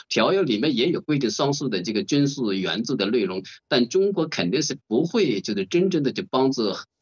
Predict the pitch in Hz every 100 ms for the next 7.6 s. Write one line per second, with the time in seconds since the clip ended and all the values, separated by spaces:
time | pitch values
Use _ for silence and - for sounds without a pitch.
0 | _ - 104 123 - 73 87 80 120 127
1 | 110 - - - 147 131 107 104 92 131
2 | 120 107 110 104 98 - 113 107 117 98
3 | 98 104 160 190 113 95 104 104 - -
4 | 131 - 110 196 123 139 131 85 104 87
5 | 104 127 95 87 - 196 185 139 131 117
6 | - - 113 175 92 107 131 113 85 -
7 | 110 - 143 160 110 95